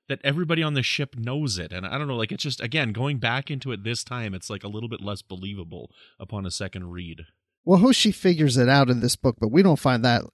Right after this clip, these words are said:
Speaker 2: out till later books.
Speaker 1: Right.
Speaker 2: I don't think this book really clarifies the fact that she figured it out. So really, when you read this book, you're thinking Mayweather and Hoshi don't know.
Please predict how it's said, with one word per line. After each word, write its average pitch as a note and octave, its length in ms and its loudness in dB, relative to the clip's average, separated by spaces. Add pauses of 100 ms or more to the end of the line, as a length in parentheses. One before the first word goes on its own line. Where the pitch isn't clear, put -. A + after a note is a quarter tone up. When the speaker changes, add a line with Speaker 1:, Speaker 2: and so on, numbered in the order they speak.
Speaker 2:
out A#2 260 -2
till A2+ 480 -2
later B2 300 2
books. C2 360 -8
Speaker 1:
Right. C3 220 0
Speaker 2:
I - 20 2
don't E3+ 160 6
think E3+ 140 4
this C3 160 2
book C#3 220 -2
really B2 200 2
clarifies C#3 640 2
the A#2+ 80 -6
fact A#2+ 300 -2
that A2 120 -2
she B2+ 280 0
figured A2 420 -2
it G2+ 140 -2
out. G#2 280 0
So C#3 140 2
really, F3 280 8
when C#3+ 180 4
you B2 80 4
read B2+ 180 4
this B2+ 160 2
book, B2+ 380 2
you're B2 80 4
thinking A#2+ 320 -2
Mayweather A#2 440 2
and A2 100 -6
Hoshi A2+ 380 -6
don't A2+ 260 -4
know. - 280 -12